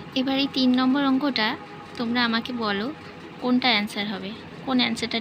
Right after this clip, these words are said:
ঠিক হবে বলো। সেম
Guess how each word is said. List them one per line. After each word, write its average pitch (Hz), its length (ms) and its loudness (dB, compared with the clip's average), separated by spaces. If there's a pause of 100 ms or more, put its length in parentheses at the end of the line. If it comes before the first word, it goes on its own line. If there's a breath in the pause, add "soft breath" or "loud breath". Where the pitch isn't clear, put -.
ঠিক 240 220 -2
হবে 208 260 -4
বলো। 185 160 -6 (4000)
সেম 127 160 4